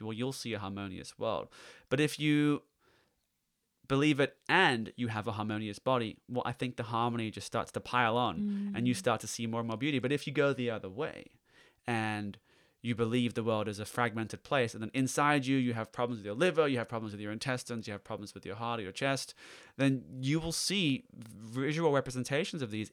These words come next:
Speaker 1: in your waking life as symbols, as metaphors for you to look within. Once you fix the within, you'll start to see a different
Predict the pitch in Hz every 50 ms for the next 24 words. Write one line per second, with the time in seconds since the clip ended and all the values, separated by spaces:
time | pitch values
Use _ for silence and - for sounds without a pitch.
0 | - - 151 170 180 180 165 160 151 135 135 131 139 - - 127 113 110 123 151
1 | 196 202 - - - - 123 113 - - 180 214 226 175 131 120 117 101 107 110
2 | 131 185 277 240 - - 117 113 113 - - - 113 110 110 123 131 127 - 117
3 | 107 110 117 120 120 - 101 98 101 135 143 110 - - - - - - - -
4 | - 117 110 - - 113 - - - 113 - - - 113 113 113 117 135 131 120
5 | 117 113 110 - - - 110 90 - - - - 104 104 98 92 104 - 117 113
6 | - - 101 87 -